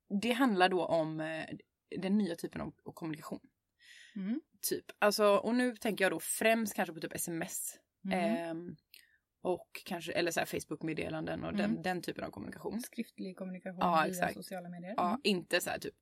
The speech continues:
Speaker 1: kommentarer och sånt där
Speaker 2: Nej,
Speaker 1: på,
Speaker 2: nej,
Speaker 1: på
Speaker 2: nej,
Speaker 1: sociala
Speaker 2: nej.
Speaker 1: medier.
Speaker 2: Mm.
Speaker 1: Utan det här är lite mer
Speaker 2: Direktkontakt.
Speaker 1: D M. Ja.
Speaker 2: Ja.
Speaker 1: Slide into my D Ms, så att säga.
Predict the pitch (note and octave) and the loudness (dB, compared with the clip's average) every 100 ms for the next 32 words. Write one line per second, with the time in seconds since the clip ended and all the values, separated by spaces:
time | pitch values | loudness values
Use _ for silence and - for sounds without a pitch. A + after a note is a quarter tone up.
0 | _ - - D3 D3 - - E3+ F3 F3 | _ -14 -6 -4 -2 -2 -2 -4 -6 -6
1 | E3+ G3+ A3 G#3+ G3+ G#3 D#3+ A#3 G3+ A#3 | -2 0 0 -2 -4 -4 -4 -4 -2 -2
2 | - G#3 A#3+ C4 C4 B3 A#3+ A3+ E3+ D#3 | -2 0 2 2 2 -2 0 2 2 0
3 | - D#3+ G#3+ A3 F#3 D#3+ G#3 F3+ D#3 D#3 | -4 -2 2 0 0 0 4 4 2 0
4 | D#3 F3 - - G3 - _ - - E3+ | -2 -2 -2 -4 -12 -14 _ -8 -2 0
5 | D#3 D#3 E3+ D3 D#3+ E3+ - F#3 - - | 0 -4 -4 -4 -4 -8 -8 -12 -12 -12
6 | - - | -12 -14